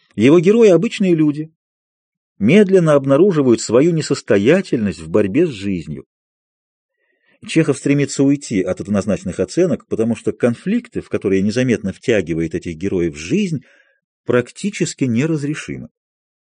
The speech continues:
Автор стремится показать, что страшнее всего для человека повседневность,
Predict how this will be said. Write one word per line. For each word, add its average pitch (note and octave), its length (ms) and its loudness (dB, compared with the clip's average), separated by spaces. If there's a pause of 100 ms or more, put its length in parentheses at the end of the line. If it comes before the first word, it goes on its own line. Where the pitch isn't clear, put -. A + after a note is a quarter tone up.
(480)
Автор B2+ 300 0
стремится C3 460 -4
показать, B2 420 0
что - 200 -6
страшнее D#3 640 -2
всего G2 360 -6
для F2+ 140 -6
человека A#2+ 520 -2
повседневность, B2+ 1200 -4